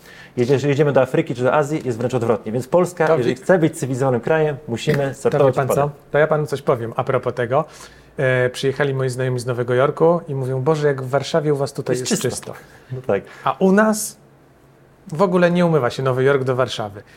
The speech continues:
Speaker 2: Oni zupełnie jakieś mają dziwne podejście do tych śmieci, więc są cywilizowani, czy, czy nie są cywilizowani? No to takie trochę
Speaker 1: Nie są. A, jak, a jeśli Stany, jeśli chodzi o recykling tworzyw sztucznych, ja akurat wychowałem się w Stanach, bo miałem
Speaker 2: Mhm.
Speaker 1: szesnaście lat, jak pojechałem do Stanów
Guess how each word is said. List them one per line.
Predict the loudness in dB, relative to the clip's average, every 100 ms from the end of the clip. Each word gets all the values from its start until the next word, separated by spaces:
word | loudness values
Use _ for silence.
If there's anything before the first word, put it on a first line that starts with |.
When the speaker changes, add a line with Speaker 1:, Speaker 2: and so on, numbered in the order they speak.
| -20 -20 -20 -20 -20 _ -4
Speaker 2:
Oni | -2 -2
zupełnie | -4 -2 -2 -2
jakieś | -6 -10 -10
mają | -10 -10
dziwne | -10 -8
podejście | -4 -2 -2 -2
do | -2
tych | -2
śmieci, | -4 -8 -6
więc | -6 -4
są | -2 -2
cywilizowani, | 0 -4 -4 -4 -4 -4 -4 -8
czy, | -12 -12
czy | -6
nie | -2 -2
są | -2 -4
cywilizowani? | -4 -4 -6 -4 -6 -4
No | -4
to | -2 0
takie | 0 -2
trochę | -4 0 0 2
Speaker 1:
Nie | 0
są. | 2 2 0 -6 -6
A, | -2
jak, | 0 2
a | 2 4
jeśli | 2 -2 -6
Stany, | -2 -2 -2
jeśli | -2
chodzi | 0
o |
recykling | 0 -2 -6 -6 -8 -16 -20 -12
tworzyw | -2 -2 -2
sztucznych, | -4 -4 0
ja | 0
akurat | 0 -4
wychowałem | -4 -2 -2
się | -2
w | -6
Stanach, | -2 -2 0
bo | 0
miałem | 0 0
Speaker 2:
Mhm. | -2 -6
Speaker 1:
szesnaście | -6 -6 -4 -4
lat, | -4
jak | -4
pojechałem | -6 -4
do | -6
Stanów | -4 -2 -2